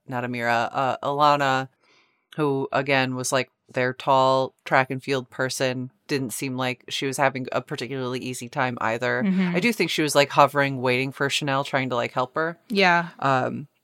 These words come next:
Speaker 1: but even so, uh, the other two on, uh, Team Zip Zap Zop just, like, got up there and put them in. Almost like they, uh, work together on things a lot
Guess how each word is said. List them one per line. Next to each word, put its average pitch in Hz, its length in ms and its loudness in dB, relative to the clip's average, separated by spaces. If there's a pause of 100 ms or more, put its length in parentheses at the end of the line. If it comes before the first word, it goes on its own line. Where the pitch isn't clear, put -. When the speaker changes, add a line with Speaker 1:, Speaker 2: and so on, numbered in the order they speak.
(140)
Speaker 1:
but 131 280 4
even 135 260 0
so, 123 400 4 (240)
uh, 127 300 4
the 135 180 2
other 131 220 2
two 127 640 0 (260)
on, 123 580 2 (100)
uh, 135 560 2 (920)
Team 160 260 -2
Zip 135 200 -6
Zap 120 220 4
Zop 131 280 4
just, 143 140 -8
like, 135 180 0
got 135 220 4
up 131 160 -2
there 135 180 2
and 127 140 -4
put 147 160 -2
them 139 160 -2
in. 139 260 2 (440)
Almost 214 360 6
like 202 220 4
they, 170 420 6
uh, 147 400 8
work 151 280 2
together 156 420 4
on 151 120 2
things 156 280 0
a 147 80 0
lot 135 420 6